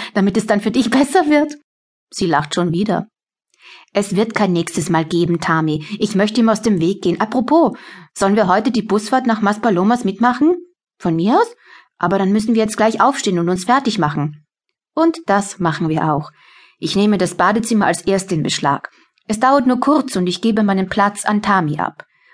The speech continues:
Schnell schlüpfe ich in die schwarzen Hotpants, ziehe mir die luftige grüne Tunika drüber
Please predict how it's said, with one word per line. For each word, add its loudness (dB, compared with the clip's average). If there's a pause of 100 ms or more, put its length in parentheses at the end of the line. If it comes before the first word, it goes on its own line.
(140)
Schnell 4
schlüpfe 0
ich -2
in 2
die -2
schwarzen 0
Hotpants, 2 (380)
ziehe 4
mir 4
die 0
luftige 0
grüne 0
Tunika 2
drüber 2